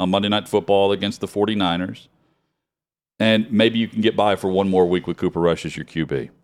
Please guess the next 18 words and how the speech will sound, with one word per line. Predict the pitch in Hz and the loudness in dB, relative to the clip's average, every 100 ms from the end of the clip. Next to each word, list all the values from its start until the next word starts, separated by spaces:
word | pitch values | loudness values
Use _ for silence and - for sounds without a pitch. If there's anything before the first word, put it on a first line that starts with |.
| _ _ - - - | _ _ -20 -12 -2
Um, | 135 131 123 110 - _ _ _ _ - | 2 2 0 -4 -8 _ _ _ _ 2
we | 139 | 4
don't | 170 170 | 6 4
know | 156 156 147 | 4 6 6
how | 110 139 131 | 6 4 4
long | 123 127 120 | 6 4 4
Tua | - 127 | 2 2
Tagovailoa | 113 113 110 107 104 101 | 4 2 4 6 6 4
will | 95 92 | 2 0
be | 95 95 - | 0 -2 0
out. | 98 73 - - _ _ _ _ _ _ _ _ | 0 0 -6 -20 _ _ _ _ _ _ _ _
He's | 110 104 | -2 2
not | 131 135 | 2 4
going | 135 | 2
to | 120 | 2
play | 127 117 | 2 4
this | 113 107 | 4 0
week | 87 78 | -2 -4